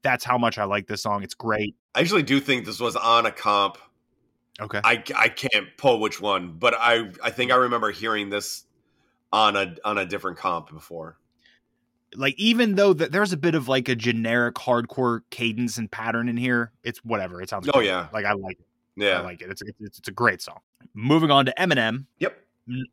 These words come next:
Speaker 1: nothing wrong here. Just another album cut doing its job. Uh, like a bunch of these tracks, they are working class tracks. They punch in at eight,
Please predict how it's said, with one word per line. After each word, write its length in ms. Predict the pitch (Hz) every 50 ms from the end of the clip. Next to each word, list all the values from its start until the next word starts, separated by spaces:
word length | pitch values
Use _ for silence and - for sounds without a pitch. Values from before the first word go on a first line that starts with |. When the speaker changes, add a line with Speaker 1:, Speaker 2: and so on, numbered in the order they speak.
| _ _ -
Speaker 1:
nothing 280 | 139 151 160 131 170
wrong 180 | 175 175 180 175
here. 220 | 170 185 196 208 208
Just 160 | 175 151 123
another 220 | 160 160 156 147
album 260 | 147 151 170 170 170 160
cut 220 | - 180 180 160
doing 200 | 147 170 185 180
its 80 | 165 127
job. 500 | 117 160 175 175 180 190 196 208 202 185 151 123 127 -
Uh, 380 | - 107 101 98 98 98 95 95
like 260 | 104 117 135 135 -
a 80 | 120 127
bunch 260 | 117 - 147 185 180
of 60 | 190 156
these 180 | 135 117 -
tracks, 360 | - - 117 113 113 110 -
they 120 | - 127 127
are 140 | 117 110 110
working 420 | 113 113 139 160 170 - 170 147
class 360 | 127 - - 135 127 123 117 -
tracks. 500 | - - 120 117 117 113 110 - - -
They 200 | - - 107 101
punch 340 | - - - 160 165 - -
in 100 | 170 160
at 100 | 156 143
eight, 360 | 143 143 147 147 147 - -